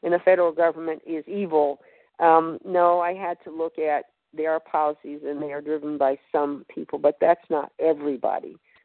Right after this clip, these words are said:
There is good in this, and by making it a black and white view, then I was not a-, allowing, um, the goodness that was being done,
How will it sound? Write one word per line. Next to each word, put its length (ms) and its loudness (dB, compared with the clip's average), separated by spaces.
There 160 4
is 160 2
good 180 6
in 140 2
this, 240 2
and 260 -4
by 180 4
making 360 0
it 100 -4
a 40 -2
black 380 4
and 100 -10
white 360 -4
view, 380 -10
then 300 6
I 160 4
was 220 0
not 220 2
a-, 300 2
allowing, 680 0
um, 240 -8
the 60 -8
goodness 380 -4
that 120 -4
was 180 -10
being 220 -2
done, 280 -2